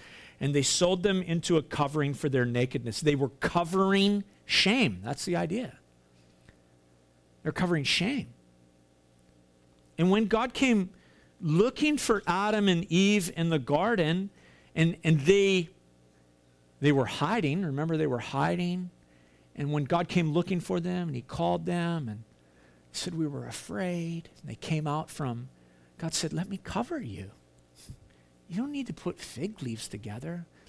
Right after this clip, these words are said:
Let's deal with your shame. Let me heal this in you. You know, let me make a covering." And the Bible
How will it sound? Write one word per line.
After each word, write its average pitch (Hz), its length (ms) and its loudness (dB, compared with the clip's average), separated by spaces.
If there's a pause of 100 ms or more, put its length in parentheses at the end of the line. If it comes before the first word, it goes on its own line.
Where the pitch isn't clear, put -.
Let's - 220 -6
deal 226 240 -4
with 226 180 -8
your 220 100 -8
shame. 226 580 -8 (1300)
Let 170 140 -4
me 220 100 2
heal 220 340 0
this 120 340 -6
in 113 140 -8
you. 107 300 -10 (1080)
You 147 100 -2
know, 190 100 4
let 202 240 2
me 220 160 4
make 247 220 2
a 208 60 0
covering." 190 500 2
And 175 240 -2
the 175 100 0
Bible 202 360 0